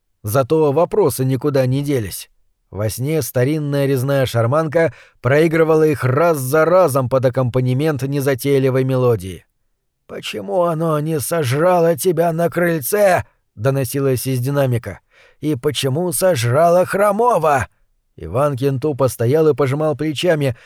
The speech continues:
он не знал, как на это ответить. А проснулся старик с кривой ухмылкой на перекошенном от алкоголя лице. Он понял, что делать дальше и как разобраться с тварью.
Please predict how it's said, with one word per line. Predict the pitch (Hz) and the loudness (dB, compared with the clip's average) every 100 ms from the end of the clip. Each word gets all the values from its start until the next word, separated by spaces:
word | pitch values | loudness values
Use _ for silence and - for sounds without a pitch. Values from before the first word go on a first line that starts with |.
| _ - | _ -8
он | 143 143 | -6 -4
не | 147 | -2
знал, | 143 147 180 151 | -2 0 2 2
как | 123 131 | 0 -2
на | 123 139 | 0 0
это | 127 135 | 2 2
ответить. | 123 139 123 98 - - _ _ _ _ | 2 -2 -4 -6 -14 -18 _ _ _ _
А | 101 | -6
проснулся | 123 127 170 190 143 147 | -4 -4 -2 -6 -4 -6
старик | - 135 170 | -4 -2 -4
с | - | -6
кривой | - 127 160 147 | -4 -2 0 -2
ухмылкой | 131 170 175 147 | -2 0 0 0
на | 147 135 | -2 -2
перекошенном | 135 123 180 170 160 156 | -4 -4 -6 -6 -6 -6
от | 147 | -2
алкоголя | 147 135 143 139 143 139 | -2 -2 -2 0 2 0
лице. | 135 - 113 82 _ - - - _ | -2 -4 -6 -8 _ -20 -20 -20 _
Он | 170 151 | -6 -6
понял, | 151 185 139 117 | -2 0 0 -2
что | - 131 | -2 -4
делать | 123 135 131 | 0 2 2
дальше | 135 175 147 160 | 4 4 4 -6
и | 147 | -2
как | 170 156 | 0 0
разобраться | 143 135 143 143 135 - | -2 0 0 2 0 -2
с | 131 | -6
тварью. | - 117 98 80 | -4 -6 -6 -12